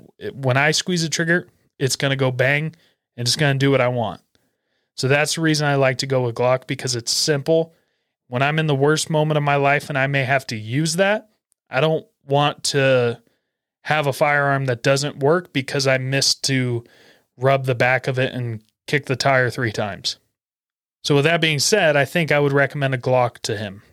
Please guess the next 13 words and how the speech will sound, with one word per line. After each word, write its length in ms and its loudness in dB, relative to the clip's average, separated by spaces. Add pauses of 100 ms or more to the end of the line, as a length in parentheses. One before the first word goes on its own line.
Now, 400 2 (560)
I'm 160 -2
not 400 0
trying 240 2
to 40 0
get 180 0
him 200 -2
into 140 -2
concealed 420 -2
carrying 400 2
right 200 2
away, 280 2
so 460 0